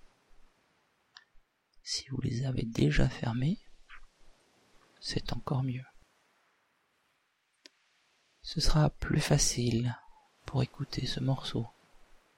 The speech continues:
Plus facile pour se laisser aller. Et si c'est plus facile, vous entrerez en transe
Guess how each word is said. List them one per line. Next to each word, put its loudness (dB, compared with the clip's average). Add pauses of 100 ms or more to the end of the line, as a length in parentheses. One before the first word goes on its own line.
(920)
Plus -6
facile 4 (360)
pour -6
se -6
laisser -4
aller. -2 (3000)
Et -4
si 2
c'est 8
plus -2
facile, 0 (2500)
vous 2
entrerez 4
en 4
transe -4